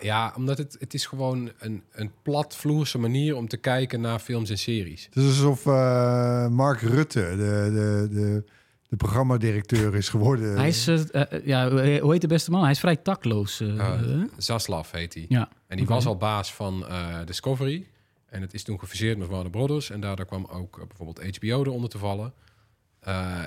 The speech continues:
Speaker 1: en hij heeft van Discovery ook al, want Discovery was ooit een vrij serieuze zender. Nou, daar heeft
Speaker 3: Ja.
Speaker 1: hij alleen maar, eh, reality opgepompt. Eh,
Speaker 2: Een soort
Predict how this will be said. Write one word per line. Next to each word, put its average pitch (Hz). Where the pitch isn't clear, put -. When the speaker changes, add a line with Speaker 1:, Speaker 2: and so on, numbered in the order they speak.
Speaker 1:
en 101
hij 98
heeft 107
van -
Discovery 117
ook 117
al, 92
want 98
Discovery 104
was 101
ooit 95
een 95
vrij 95
serieuze 92
zender. 104
Nou, 107
daar -
heeft 101
Speaker 3:
Ja. 101
Speaker 1:
hij 92
alleen 123
maar, 107
eh, 95
reality 107
opgepompt. -
Eh, 101
Speaker 2:
Een -
soort 107